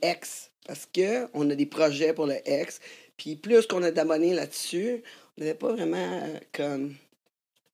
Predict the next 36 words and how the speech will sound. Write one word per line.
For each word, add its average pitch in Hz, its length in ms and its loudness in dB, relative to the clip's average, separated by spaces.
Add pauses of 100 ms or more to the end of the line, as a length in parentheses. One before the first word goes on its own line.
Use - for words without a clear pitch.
(300)
on - 40 -20
savait 151 260 -8
pas 302 160 -8
vraiment 156 260 -4
occuper 156 320 -6
de 165 80 -6
cette - 200 -8
plateforme-là, 143 720 -2
là. 139 160 -4
Mais 147 220 0
là, 214 360 6
là, 233 360 2 (640)
on 143 140 -2
y 147 140 2
va 160 360 0 (160)
à 156 140 -4
fond. 165 360 -2 (360)
Puis 143 80 -12
je - 80 -6
compte 165 160 0
sur 143 100 -8
vous 143 220 -4
autres 156 320 0 (400)
pour - 100 -10
vous 143 140 -6
abonner 135 320 -4
là-dessus. - 380 -8
C'est 147 160 -6
gratuit, 139 480 -4
puis - 120 -18
ça - 140 -8
vaut 131 100 -6
vraiment 139 300 -4
la 135 100 -8
peine 156 420 0 (220)
de 156 340 2